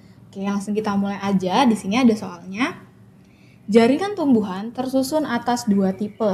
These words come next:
yaitu jaringan permanen dan jaringan meristematik. Karakteristik jaringan permanen antara lain, yang pertama, penyimpanan cadangan makanan berperan dalam proses fotosintesis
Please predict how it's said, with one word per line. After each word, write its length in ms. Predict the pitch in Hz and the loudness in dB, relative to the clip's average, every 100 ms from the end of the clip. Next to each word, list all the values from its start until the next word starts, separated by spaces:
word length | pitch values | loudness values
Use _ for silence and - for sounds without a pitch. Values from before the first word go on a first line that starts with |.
| 190 | -4
yaitu 480 | 185 180 - 262 285 285 - - | -10 -14 -4 0 0 -2 -12 -14
jaringan 560 | - 233 277 320 302 285 | 2 4 4 2 -4 -6
permanen 640 | 262 247 202 185 190 254 - - 196 | -2 0 0 -2 -6 -12 -14 -4 2
dan 240 | 214 254 | 4 6
jaringan 480 | 233 208 185 190 233 | 4 2 0 -4 -6
meristematik. 1200 | 214 180 233 - - _ _ - 214 202 - 180 - - - - - - | -8 -8 -12 -14 -20 _ _ -4 -2 -2 -6 -10 -10 -20 -20 -20 -20 -8
Karakteristik 720 | 226 220 - 349 349 - 214 - | -6 -4 -2 -2 -2 -2 -4 2
jaringan 640 | 208 214 220 262 262 254 | 4 4 4 4 2 0
permanen 560 | 247 208 180 226 277 240 | 0 0 0 -2 -2 0
antara 560 | 240 220 220 196 185 | 0 0 -6 -10 -10
lain, 320 | 190 240 330 - - - - - - - 226 | -4 -4 -4 -12 -20 -20 -20 -20 -20 -10 -2
yang 240 | 233 262 | 0 0
pertama, 640 | 247 220 185 202 269 311 | -2 -4 -8 -4 -4 -4
penyimpanan 560 | - 247 254 247 240 233 | 2 4 4 2 0 -2
cadangan 400 | 240 208 208 208 | -2 -4 -2 -4
makanan 560 | 202 190 190 208 302 - - | -8 -12 -10 -6 -8 -10 0
berperan 560 | 208 214 - 311 311 269 | 2 4 2 2 6 6
dalam 320 | 202 202 208 | 6 4 0
proses 400 | - 185 202 - | 0 0 0 0
fotosintesis 960 | 240 226 214 214 202 - - 262 - | 0 0 0 0 0 -2 -2 0 2